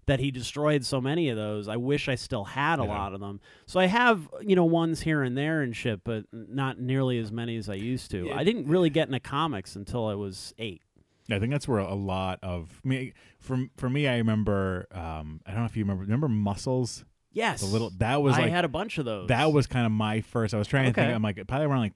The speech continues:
Speaker 2: five or six or something like that. I remember I became obsessed with those, and it, and they
Speaker 1: Yeah.
Speaker 2: used to be so cheap too. I mean, you could get them for nothing.
Speaker 1: It was like a, it, I think it was a Japanese
Speaker 2: Yeah,
Speaker 1: cartoon.
Speaker 2: it was, it was like, uh,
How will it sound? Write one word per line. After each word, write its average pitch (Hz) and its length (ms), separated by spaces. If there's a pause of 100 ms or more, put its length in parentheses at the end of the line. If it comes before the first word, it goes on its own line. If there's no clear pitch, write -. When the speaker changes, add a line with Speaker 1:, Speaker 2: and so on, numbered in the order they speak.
Speaker 2:
five 107 300
or 101 80
six - 500
or 95 80
something 113 320
like 95 120
that. 101 120
I 85 40
remember 107 280
I 101 80
became 101 360
obsessed 92 600
with 107 120
those, 90 260
and 101 100
it, 101 60 (160)
and 147 200
they 147 60
Speaker 1:
Yeah. 156 80
Speaker 2:
used 190 220
to 208 60
be 123 240
so 123 760
cheap 120 340
too. 104 340 (160)
I - 60
mean, 107 100
you 135 120
could 120 160
get 113 160
them 90 260 (240)
for 104 140
nothing. 120 340
Speaker 1:
It 214 80
was 220 180
like 208 180
a, 185 300
it, 180 220
I 170 80
think 233 160
it 349 80
was 196 120
a 156 40
Japanese 151 680
Speaker 2:
Yeah, - 60
Speaker 1:
cartoon. 135 640
Speaker 2:
it 139 40
was, 135 180
it 127 160
was 120 180
like, 110 160
uh, 101 540